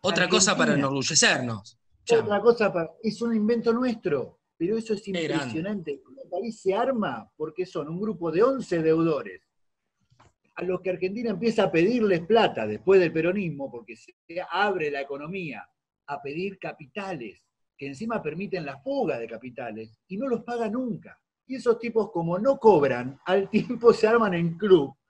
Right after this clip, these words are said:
Speaker 2: y lo terminas negociando Kicillof sesenta años después. Es impresionante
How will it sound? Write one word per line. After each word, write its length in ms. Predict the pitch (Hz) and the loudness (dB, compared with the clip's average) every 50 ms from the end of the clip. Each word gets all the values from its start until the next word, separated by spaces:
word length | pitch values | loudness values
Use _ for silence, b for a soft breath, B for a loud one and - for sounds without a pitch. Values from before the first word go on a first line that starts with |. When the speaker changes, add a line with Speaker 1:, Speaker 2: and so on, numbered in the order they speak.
| _ - | _ -8
Speaker 2:
y 60 | 180 | -4
lo 140 | 175 196 196 | -2 -2 -2
terminas 480 | 196 196 202 226 269 262 254 202 165 185 | -2 -6 -8 -8 -8 -8 -8 -8 -8 -10
negociando 560 | 175 170 160 165 160 165 233 240 247 226 190 | -10 -8 -6 -6 -4 -2 -2 0 2 2 0
Kicillof 440 | - 139 127 - 147 156 233 226 156 | 0 -2 -12 -8 -2 0 0 0 0
sesenta 480 | - 165 160 - 202 214 214 208 - 214 | -2 -8 -6 -4 -2 -2 -2 -2 -4 -4
años 240 | 214 226 214 - | -2 -2 -2 -2
después. 600 | - 135 127 127 _ 175 190 202 185 185 196 - _ _ _ _ _ _ _ _ | -4 -6 -8 -6 _ 0 0 0 0 -2 -6 -8 _ _ _ _ _ _ _ _
Es 140 | - - - | -8 -6 -4
impresionante 960 | 233 220 - 196 185 170 - 185 180 202 226 226 214 - - 139 117 98 - | -4 -2 0 0 -2 -2 -2 -4 -2 -2 -2 -4 -4 -6 -6 -6 -8 -8 -8